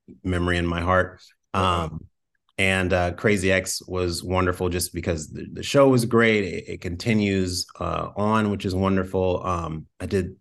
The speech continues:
Speaker 1: this movie, Happiest Season,
Speaker 2: Mm-hmm.
Speaker 1: uh, a couple years back that comes around every Christmas holiday, which was really wonderful. And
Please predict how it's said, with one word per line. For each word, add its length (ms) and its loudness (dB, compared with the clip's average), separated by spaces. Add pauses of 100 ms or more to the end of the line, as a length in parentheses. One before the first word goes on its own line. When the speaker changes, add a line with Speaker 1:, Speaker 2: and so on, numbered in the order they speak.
(140)
Speaker 1:
this 120 -10
movie, 280 0
Happiest 500 -2
Season, 560 4 (420)
Speaker 2:
Mm-hmm. 40 -6
Speaker 1:
uh, 480 -4
a 80 -20
couple 240 -2
years 220 4
back 440 0
that 320 -6
comes 240 2
around 560 2
every 380 -4
Christmas 480 -2
holiday, 640 2
which 180 -8
was 140 -8
really 180 0
wonderful. 600 -4 (420)
And 300 2